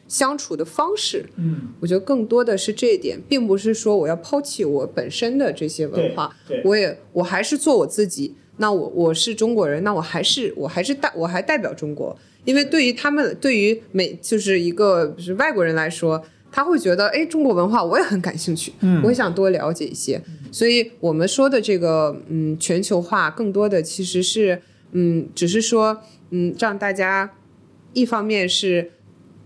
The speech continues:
Speaker 1: 呃，一方面去了解其他国家的文化，那另一方面呢，不是还有一句话说这个，嗯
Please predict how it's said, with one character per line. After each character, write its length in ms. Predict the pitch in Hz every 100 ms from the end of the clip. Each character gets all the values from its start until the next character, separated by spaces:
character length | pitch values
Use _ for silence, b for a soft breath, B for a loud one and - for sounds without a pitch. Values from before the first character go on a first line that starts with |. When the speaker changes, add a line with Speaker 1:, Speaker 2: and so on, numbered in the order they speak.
| - - - - -
Speaker 1:
呃， 720 | 180 170 170 165 160 156 - -
一 100 | 240
方 180 | 240
面 240 | 226 226 196
去 360 | - 233 202
了 320 | 170 175 170 226
解 260 | 226 131
其 220 | - -
他 240 | 190 220 247
国 160 | 190
家 160 | 160 156
的 100 | 165
文 180 | 143 143
化， 300 | 170 160 b b -
那 120 | 240
另 140 | 262
一 120 | 285 202
方 220 | 196 180
面 240 | 185 170
呢， 200 | 156 156 b b _
不 100 | 180
是 120 | 196
还 200 | 196 196
有 100 | 202
一 100 | 165
句 140 | 170 196
话 280 | 208 185
说 320 | 175 196 185 185
这 160 | 185
个， 400 | 170 170 160 160 160 B B B -
嗯 520 | 170 165 160 160